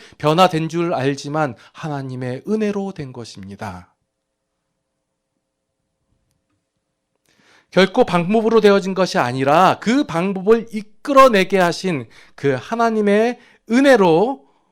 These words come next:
어, 되어지는 것이에요. 그래서 그 은혜가 우선시하는 것이지, 방법이 은혜를 이끌어내는 것이 아니라는 거예요.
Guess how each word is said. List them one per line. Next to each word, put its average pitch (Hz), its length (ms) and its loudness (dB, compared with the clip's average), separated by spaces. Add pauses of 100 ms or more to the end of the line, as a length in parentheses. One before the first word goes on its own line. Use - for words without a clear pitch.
(180)
어, 113 240 -8
되어지는 160 500 -2
것이에요. 110 540 -14
그래서 190 240 -2
그 247 360 0
은혜가 233 480 6 (200)
우선시하는 190 800 4
것이지, 160 500 -4 (160)
방법이 156 640 0
은혜를 214 680 4
이끌어내는 135 880 -2
것이 165 460 -6 (200)
아니라는 170 680 -2
거예요. 98 500 -20